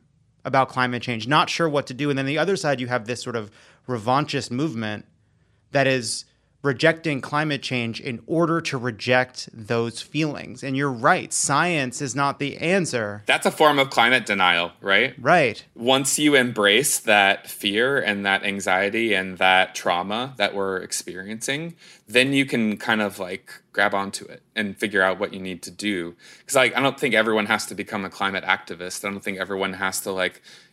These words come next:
Speaker 2: eat granola and live in a hut.
Speaker 1: Mm-hmm.
Speaker 2: That's not what a healthy society looks like. It's where we can trust each other again. Also seeing how a lot of this breaks down by race, like, red line neighborhoods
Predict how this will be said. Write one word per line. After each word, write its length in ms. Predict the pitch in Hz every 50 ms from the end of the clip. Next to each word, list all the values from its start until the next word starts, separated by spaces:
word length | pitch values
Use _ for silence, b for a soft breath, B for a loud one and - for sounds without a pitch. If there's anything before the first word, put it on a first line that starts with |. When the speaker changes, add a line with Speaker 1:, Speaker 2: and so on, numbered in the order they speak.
| B B
Speaker 2:
eat 220 | - 113 110 110 110
granola 520 | 110 104 95 92 95 98 98 98 95 92 85
and 280 | 98 95 92 92 90
live 200 | 92 95 95 98
in 80 | 95 90
a 80 | 85
hut. 280 | 82 - 104 95 - -
Speaker 1:
Mm-hmm. 300 | 151 143 123 123 107 107
Speaker 2:
That's 200 | 110 147 - -
not 160 | 156 160 -
what 160 | 113 127 127
a 80 | 107 92 - -
healthy 680 | - 117 113 113 - 123 117 110 107 107 107 - b b b b b b
society 480 | - 117 110 - 107 107 107 95 90
looks 320 | 85 92 101 - - - -
like. 320 | 78 80 73 - - - -
It's 440 | 113 110 - - - - - - - b b b b b b
where 260 | b 110 117 110 101 101
we 140 | 117 117 107
can 260 | - 127 110 101 95 -
trust 340 | - - 117 127 - - -
each 180 | 120 - -
other 300 | 104 92 92 90 85 85
again. 400 | - 95 - - 92 90 87 82 - _ _
Also 380 | - 120 127 127 139 123 117 107
seeing 580 | - - - 127 120 120 117 110 101 101 101 - _
how 480 | - - 131 120 117 110 110 107 104 104 -
a 40 | 117
lot 200 | 110 107 110 113
of 80 | 110
this 140 | 110 110 -
breaks 280 | - - 107 104 - -
down 240 | 113 104 104 101 95
by 160 | 90 95 90
race, 540 | 90 87 90 101 107 101 - - - - 107
like, 280 | 101 95 92 - - -
red 220 | - 104 113 117 117
line 260 | 110 107 110 104 101
neighborhoods 720 | 101 104 104 123 113 107 110 104 98 95 95 - - -